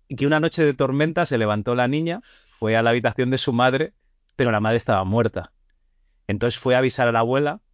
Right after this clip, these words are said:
pero se encontró a la abuela muerta también. Y, y entonces, pues, eh, salió afuera, pues, eh, la noche de tormenta, todo de rayos cayendo por allí,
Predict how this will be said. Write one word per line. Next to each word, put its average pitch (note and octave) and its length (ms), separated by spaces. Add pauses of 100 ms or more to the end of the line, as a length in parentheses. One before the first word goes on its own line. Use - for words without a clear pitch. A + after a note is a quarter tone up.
(320)
pero G#2 160
se C3 80
encontró A2+ 240
a B2+ 40
la C3+ 40
abuela C3 260
muerta B2 460
también. G#2+ 340 (760)
Y, C3+ 640
y C3 100
entonces, C3 440
pues, C#3 360
eh, A2 220
salió B2 320
afuera, D3+ 440 (140)
pues, G#2+ 300
eh, G#2 240
la G#2 140
noche C3+ 200
de B2 100
tormenta, B2+ 600
todo A#2 160
de A2+ 80
rayos A#2 360
cayendo A2+ 360
por A2+ 120
allí, C#3 300